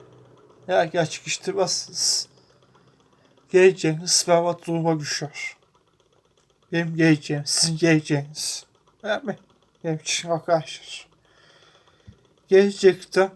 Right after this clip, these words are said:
zarar gelmez. Kuramamaktan zarar gelir arkadaşlar. Geleceğiz kurum ki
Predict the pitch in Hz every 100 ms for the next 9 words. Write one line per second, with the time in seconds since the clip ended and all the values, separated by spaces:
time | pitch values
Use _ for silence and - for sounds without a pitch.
0 | _ - 175 170 165 165 160 151 - -
1 | _ _ _ _ _ _ - 185 196 180
2 | 156 - 151 143 147 139 135 143 - -
3 | - 160 156 156 143 - 139 - - -
4 | _ _ _ _ _ _ _ _ _ -
5 | 165 160 170 160 151 _ - 196 170 -
6 | 180